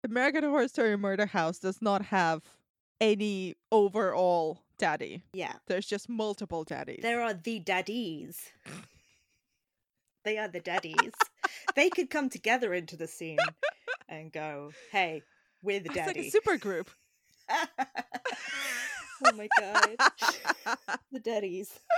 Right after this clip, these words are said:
Speaker 1: Oh my God.
Speaker 2: Ugh, I feel like Tate would
Speaker 1: Um,
Speaker 2: not be up
Speaker 1: so
Speaker 2: for that, though.
Speaker 1: No, and there's a great scene where Moira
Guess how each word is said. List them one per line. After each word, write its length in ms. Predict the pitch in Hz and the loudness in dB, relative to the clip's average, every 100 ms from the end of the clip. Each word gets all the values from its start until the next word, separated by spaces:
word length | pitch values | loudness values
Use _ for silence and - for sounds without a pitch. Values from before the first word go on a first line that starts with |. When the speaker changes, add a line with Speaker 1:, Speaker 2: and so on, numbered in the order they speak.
| 762 - - 508 453 - - | 0 -4 -6 -4 -4 -6 -6
Speaker 1:
Oh 560 | 427 403 392 370 359 359 - | -4 -4 -4 -8 -10 -12 -16
my 80 | 359 | -18
God. 340 | 339 302 294 | -14 -10 -10
Speaker 2:
Ugh, 60 | 285 254 - | -10 -14 -16
I 60 | 294 | -12
feel 160 | 381 311 | -4 -2
like 180 | 269 | -2
Tate 300 | - 381 381 | 2 2 2
would 100 | 370 | 0
Speaker 1:
Um, 60 | 370 | -6
Speaker 2:
not 180 | 185 165 | -6 -6
be 100 | 170 | -4
up 60 | 339 | -2
Speaker 1:
so 180 | 349 - | 0 0
Speaker 2:
for 60 | |
that, 140 | 151 - | -2 -4
though. 220 | - 143 - _ _ _ _ _ _ _ _ _ _ _ _ _ _ _ _ _ _ _ - | -8 -8 -12 _ _ _ _ _ _ _ _ _ _ _ _ _ _ _ _ _ _ _ -4
Speaker 1:
No, 680 | 214 226 233 226 226 226 - | 0 4 6 6 4 0 -2
and 540 | 226 226 226 226 220 - - | -2 0 0 -4 -8 -12 -2
there's 300 | 208 240 247 | 2 2 2
a 60 | |
great 500 | 240 196 226 262 262 | -4 -4 -4 -2 -4
scene 640 | - - 240 220 180 160 160 _ - | -8 -6 -4 -4 -6 -10 -16 _ -12
where 680 | 190 185 185 175 170 160 - _ _ _ _ _ _ _ _ _ - | -8 -6 -4 -4 -6 -10 -16 _ _ _ _ _ _ _ _ _ -12
Moira 680 | 196 208 247 247 254 233 | -6 -4 -4 -2 -2 -2